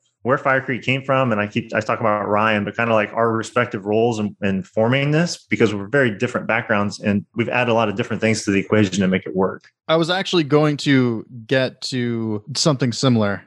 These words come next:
Speaker 2: I'm gonna talk about the ingredients, but that is definitely a better place to start. What was, I guess, the first steps in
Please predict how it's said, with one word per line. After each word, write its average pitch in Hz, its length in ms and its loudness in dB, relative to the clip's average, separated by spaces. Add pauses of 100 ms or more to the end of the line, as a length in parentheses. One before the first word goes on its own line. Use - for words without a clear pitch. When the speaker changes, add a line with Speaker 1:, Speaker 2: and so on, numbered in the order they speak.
Speaker 2:
I'm 117 260 0 (500)
gonna 120 280 4
talk 120 260 0
about 110 260 0
the 110 100 -2
ingredients, 110 400 2
but 104 240 0
that 123 240 0 (100)
is 107 160 -10
definitely 156 360 0
a - 60 2
better 107 160 0
place 110 200 -4
to 98 80 -12
start. 127 380 0 (420)
What 117 340 -2
was, 143 260 2
I 117 120 -2
guess, 120 180 2
the 104 180 -6 (180)
first 127 480 2 (100)
steps - 920 -4 (480)
in 104 340 -2